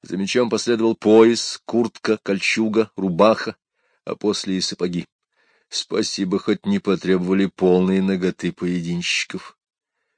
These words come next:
Хорюки, между тем, с должным почтением раскатали порядочный,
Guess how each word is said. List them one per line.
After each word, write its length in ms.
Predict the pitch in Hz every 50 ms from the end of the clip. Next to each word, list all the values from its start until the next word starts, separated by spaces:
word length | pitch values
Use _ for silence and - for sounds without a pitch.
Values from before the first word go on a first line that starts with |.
| _ _ _ _
Хорюки, 680 | - - - 90 98 107 117 - - 160 185 196 190
между 380 | 165 160 180 180 160 143 160
тем, 240 | 147 - 165 170 160
с 100 | 117 90
должным 480 | 85 147 165 165 143 131 156 156 156 -
почтением 640 | - 139 139 - - - - 147 156 151 147 147 139
раскатали 540 | 131 135 - - - 117 - 143 147 139 131
порядочный, 760 | - - 104 98 107 123 139 135 143 - - 156 156 147